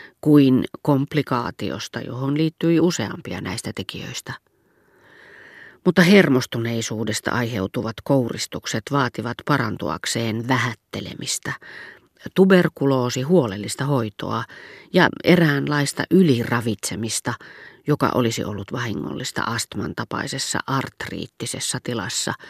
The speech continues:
ja olisi voinut käydä vaaralliseksi ruokamyrkytyksestä johtuvassa hengenahdistuksessa, jonka edellyttämä dieetti taas olisi ollut kohtalokas keuhkotautiselle. Mutta aika, jonka Cotard käytti miettimiseen, oli lyhyt,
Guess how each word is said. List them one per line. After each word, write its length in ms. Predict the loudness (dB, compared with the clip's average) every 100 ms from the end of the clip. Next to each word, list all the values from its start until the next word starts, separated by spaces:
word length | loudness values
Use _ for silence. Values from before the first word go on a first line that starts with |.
| -20 -20 -20 -20 2
ja 100 | 6
olisi 340 | 8 8 6 4
voinut 300 | 4 2 0
käydä 300 | -2 0 2
vaaralliseksi 800 | 4 4 0 -6 -6 -6 -4 0
ruokamyrkytyksestä 1200 | 6 6 4 -2 -4 -4 -8 -8 -8 -8 -8 -6
johtuvassa 580 | -6 -6 -10 -8 -6 -4
hengenahdistuksessa, 1200 | -4 -4 -6 -6 -8 -8 -10 -8 -8 -6 -6 -6 -10 -18 -18 -20 -6
jonka 420 | 0 6 6 6 6
edellyttämä 680 | 8 8 8 4 2 4
dieetti 420 | 8 8 6 2 -2
taas 320 | 0 -2 -2
olisi 280 | 0 0 0
ollut 220 | -2 0
kohtalokas 600 | 0 0 -2 -2 -2 -2 4
keuhkotautiselle. 1080 | 6 6 2 -8 -10 -10 -10 -10 -10 -12 -14 -16 -20 -20 -20 -20 -20 -20 -20 _ 2
Mutta 240 | 4 4
aika, 380 | 4 4 2 2
jonka 320 | 0 0 -2
Cotard 520 | -4 -4 -4 -8 -8 -12 -8
käytti 420 | -6 -8 -8 -4
miettimiseen, 880 | -2 -4 -8 -8 -6 -4 -4 -6 -4
oli 260 | 0 0 2
lyhyt, 500 | 0 0 -4 -8